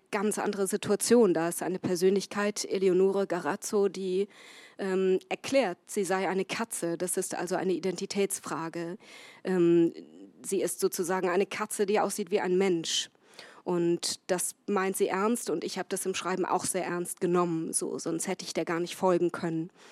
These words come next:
Ähm, und das ist natürlich eine ganz andere Überlegung. Da ist kein Fabeltier, sondern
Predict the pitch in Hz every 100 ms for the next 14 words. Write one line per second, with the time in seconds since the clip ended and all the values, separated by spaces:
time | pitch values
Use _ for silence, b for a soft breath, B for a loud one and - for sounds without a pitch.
0 | B B B B B 196 180 170 170 -
1 | 226 - 254 233 - 240 226 208 208 190
2 | 214 - 202 196 180 196 185 226 196 170
3 | 170 180 - - 190 - 196 202 196 -
4 | 208 196 185 185 175 175 175